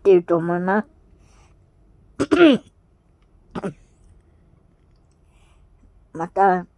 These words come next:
ハムスターとして、こういうことを覚悟するのは当然、ね、家族として迎え入れた、迎え入れてた以上は、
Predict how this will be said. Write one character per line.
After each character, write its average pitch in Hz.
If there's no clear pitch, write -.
ハ 196
ム 214
ス -
タ 170
ー 175
と 160
し -
て、 165
こ 190
う 190
い 214
う 202
こ 214
と 196
を 175
覚 190
悟 165
す 185
る 175
の 165
は 151
当 165
然、 165
ね、 190
家 185
族 170
と 175
し -
て -
迎 156
え 170
入 -
れ 165
た、 143
迎 151
え 120
入 185
れ 180
て 165
た 165
以 170
上 160
は、 151